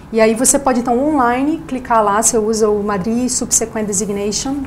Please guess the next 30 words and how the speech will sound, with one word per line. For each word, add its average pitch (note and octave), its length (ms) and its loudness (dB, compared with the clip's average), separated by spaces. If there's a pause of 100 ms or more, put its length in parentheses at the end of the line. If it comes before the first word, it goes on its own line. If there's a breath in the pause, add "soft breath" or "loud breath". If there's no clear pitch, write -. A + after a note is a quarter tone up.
que - 60 -12
é G#3 40 -8
um G3 80 -8
serviço G#3 380 -2
online, G#3 360 -4
preenche A#3+ 500 -4
o - 40 -12
formulário A#3+ 440 -4
clicando, C4 400 -6
então, A#3+ 260 -4 (400 loud breath)
nos A#3+ 140 -4
pro-, - 260 0
novos B3 320 2
produtos A3 380 -4
que - 120 -14
você A3 280 -2
deseja G#3 380 -2
expan-, G#3 380 -8
pra, G3+ 140 -6
pros - 300 -14
quais G#3 160 -2
você A3+ 100 0
deseja G#3 220 -2
expandir G#3 480 -4
ou C4+ 60 0
nos A3+ 160 -4
novos A3 240 -2
países G#3 540 -4
pros - 220 -16
quais G#3 360 -8